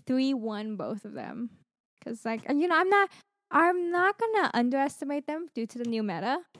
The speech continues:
Boston hasn't been doing too well, despite the fact that they were doing amazing last stage. They aren't adapting well to this new meta.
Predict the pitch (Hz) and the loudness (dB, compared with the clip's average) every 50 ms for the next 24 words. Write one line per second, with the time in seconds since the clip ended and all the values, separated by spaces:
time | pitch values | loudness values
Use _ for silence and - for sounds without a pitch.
0 | - _ _ _ _ _ _ - 220 220 226 220 - - 262 247 240 240 196 226 | -20 _ _ _ _ _ _ 4 6 6 6 4 2 0 2 2 4 4 4 4
1 | 214 214 - - 226 226 220 220 208 220 214 208 214 214 - 247 226 220 214 202 | 2 2 2 2 2 2 2 4 4 4 4 4 4 2 4 4 6 6 6 6
2 | 208 226 262 277 262 247 240 247 - - 214 208 208 208 - 220 - - 208 208 | 8 6 6 6 4 4 2 0 0 4 4 4 4 4 2 0 2 2 2 2
3 | 220 - - 220 214 - 214 208 220 226 220 214 220 226 214 214 208 202 196 196 | 2 0 -2 -4 0 2 4 6 6 6 6 6 4 4 4 4 2 2 2 2
4 | 220 202 240 226 220 214 196 196 220 - - - 226 214 214 220 226 - - 233 | 0 0 0 -2 0 0 0 0 -2 -4 -4 -2 0 2 2 2 2 0 2 4
5 | 226 220 220 247 240 277 226 233 208 214 - - 269 277 277 294 311 - - 311 | 4 6 6 4 2 2 2 4 4 2 2 0 0 0 0 0 0 0 -2 -2
6 | 320 302 - - 311 311 311 311 302 302 302 311 302 302 302 302 302 | -2 -2 -2 -4 -4 -4 -2 -2 -2 0 0 0 0 0 0 -2 -2